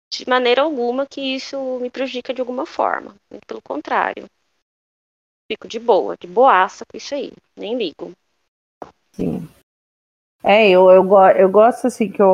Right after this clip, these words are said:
Speaker 2: ouço você falar, e, e eu sinto que você é bem autoconfiante. Quer ver? Deixa eu até pegar aqui que eu escrevi, porque ontem eu fui falar com a Dai dessa bendita tríade que eu falei,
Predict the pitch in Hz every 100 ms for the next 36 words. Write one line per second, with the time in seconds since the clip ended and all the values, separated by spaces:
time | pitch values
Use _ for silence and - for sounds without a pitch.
0 | 196 196 - 214 202 202 185 180 185 208
1 | 233 175 175 175 117 165 208 262 - 415
2 | 415 381 349 285 202 - 190 202 214 208
3 | 202 - 208 196 208 202 _ _ _ _
4 | - 233 262 214 220 269 294 285 285 240
5 | 190 220 - 233 226 - 285 285 190 170
6 | _ 208 226 247 214 233 226 196 175 -
7 | 156 151 156 147 - 165 165 - - 151
8 | 156 214 214 - 180 180 160 170 190 -
9 | 180 180 196 208